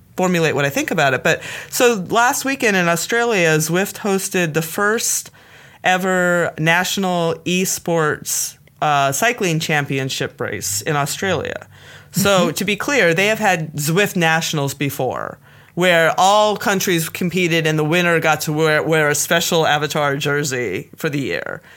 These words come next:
Speaker 1: This is, this is different. This is, Australia had their national championship road events last weekend.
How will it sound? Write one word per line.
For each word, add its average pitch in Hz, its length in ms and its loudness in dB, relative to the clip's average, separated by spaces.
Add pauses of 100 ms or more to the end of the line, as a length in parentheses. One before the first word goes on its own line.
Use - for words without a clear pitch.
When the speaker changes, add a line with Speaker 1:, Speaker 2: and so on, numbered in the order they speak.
(200)
Speaker 1:
This 220 200 0
is, 233 240 -2
this 214 220 0
is 233 100 -2
different. - 420 -6
This 180 200 -2
is, 247 340 -4 (460)
Australia 214 680 2
had 196 180 2
their 190 120 0
national 180 420 0
championship 175 840 -2
road 170 360 0
events 143 760 0 (200)
last 135 300 -2
weekend. 82 540 -6